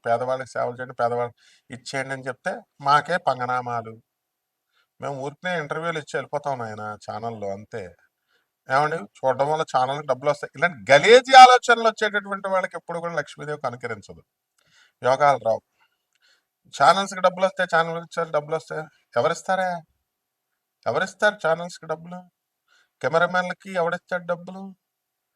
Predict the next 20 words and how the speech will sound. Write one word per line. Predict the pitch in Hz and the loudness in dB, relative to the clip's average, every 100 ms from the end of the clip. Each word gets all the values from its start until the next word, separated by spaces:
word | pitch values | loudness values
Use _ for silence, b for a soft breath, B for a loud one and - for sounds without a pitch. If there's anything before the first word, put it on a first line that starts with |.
| _ _ _ | _ _ _
తర్వాత | 143 160 165 160 143 131 123 - | 0 0 0 -4 -4 -6 -8 -2
కరెంట్కి | 123 151 170 | -2 -2 -2
ఎవడిస్తాడు? | 170 175 - - 185 190 190 190 _ 120 | -2 -2 -6 -4 -4 -6 -12 -18 _ -2
యాంకర్ | 127 156 175 | -2 -2 -4
జీతం | 160 156 175 | -2 -2 -4
ఎంతో | 175 175 | -6 -6
తెలుసా? | 170 170 196 330 - | -8 -6 -6 -6 -4
డెబ్బై | 135 135 135 | -6 -4 -6
వేలు, | 147 151 160 _ _ _ _ b b b 131 | -6 -8 -12 _ _ _ _ b b b -6
లక్షా | 131 - 175 | -6 2 4
యాభై | 180 165 165 175 | 8 8 6 2
వేలు | 175 175 | -2 0
డ్రా | 160 | 4
చేసేవాళ్ళు | 165 165 165 160 160 | 4 2 -6 -8 -10
ఉన్నారు. | 151 151 143 _ _ _ _ _ _ _ _ _ _ _ _ _ _ - | -16 -18 -20 _ _ _ _ _ _ _ _ _ _ _ _ _ _ -14
వచ్చా, | 127 135 120 | -6 -4 -4
యూట్యూబ్ | 151 - 175 | -10 -8 -6
వాడు | 160 | -6
ఇచ్చేస్తాడా? | - 165 147 135 156 - - _ _ _ _ _ _ _ _ _ _ _ | -4 -4 0 2 2 -2 -12 _ _ _ _ _ _ _ _ _ _ _
ఆ? | 151 | 6